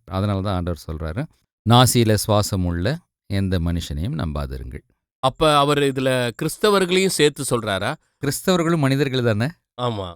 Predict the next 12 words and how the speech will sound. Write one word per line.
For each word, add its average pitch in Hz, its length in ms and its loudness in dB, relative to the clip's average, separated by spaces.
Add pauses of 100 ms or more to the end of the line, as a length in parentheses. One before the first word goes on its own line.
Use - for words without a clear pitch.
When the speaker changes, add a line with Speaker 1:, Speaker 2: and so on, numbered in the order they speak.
Speaker 1:
அ, 107 160 0
அப்ப 127 340 2
அவங்களையும் 110 280 0
தான் 95 60 -2
நம்பக்கூடாது. 76 560 -8 (200)
Speaker 2:
அப்படியா? 117 600 -6
Speaker 1:
அ, 143 80 -2
நீங்க 120 240 0
அடுத்த 147 240 0
கேள்வி 135 280 -2
கேட்கணும். 85 380 -8 (580)
விசுவாசிகள்? 175 680 0